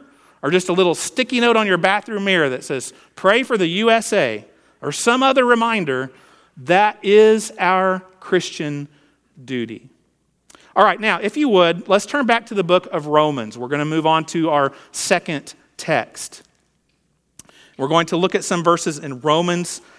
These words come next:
chapter thirteen, starting with verses one through two. Here's what these verses say. "Let every soul be subject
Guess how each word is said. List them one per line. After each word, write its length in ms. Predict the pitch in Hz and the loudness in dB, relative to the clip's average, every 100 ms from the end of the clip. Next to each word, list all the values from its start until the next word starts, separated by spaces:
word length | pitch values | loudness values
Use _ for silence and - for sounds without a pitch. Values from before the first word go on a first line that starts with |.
| _ | _
chapter 460 | - - 165 - 151 | -6 0 0 0 -8
thirteen, 640 | - 165 151 - 185 135 | -2 -2 -2 -4 -2 -2
starting 760 | 127 - 208 226 185 139 139 143 _ _ _ | -6 -4 0 2 2 0 -2 -6 _ _ _
with 160 | 151 143 | 0 2
verses 540 | 143 147 151 143 - | 2 0 0 -6 -6
one 480 | - 143 139 143 139 | -10 -2 -2 -2 -6
through 560 | _ 135 127 123 123 123 _ | _ -4 -2 0 -4 -8 _
two. 480 | - 151 117 98 113 _ _ _ _ _ _ _ _ _ _ _ _ _ _ _ _ _ _ _ _ _ _ _ | -4 -2 -2 -6 -16 _ _ _ _ _ _ _ _ _ _ _ _ _ _ _ _ _ _ _ _ _ _ _
Here's 280 | 143 147 143 | 0 0 2
what 160 | 151 | -2
these 180 | 151 151 | -2 -6
verses 380 | 143 143 143 143 | -2 -4 -4 -10
say. 320 | - 123 98 - _ _ _ _ _ _ _ _ _ _ _ _ _ _ _ _ _ _ _ _ _ _ _ _ _ _ - | -4 -2 -4 -8 _ _ _ _ _ _ _ _ _ _ _ _ _ _ _ _ _ _ _ _ _ _ _ _ _ _ -2
"Let 180 | 165 170 | 0 2
every 300 | 180 190 226 | 0 0 0
soul 580 | 214 - 175 127 120 120 - _ _ _ _ | 0 2 2 2 0 -4 -14 _ _ _ _
be 120 | 156 | -6
subject 840 | 143 - 208 190 131 113 - - - | -4 2 2 2 -4 -4 -6 -14 -20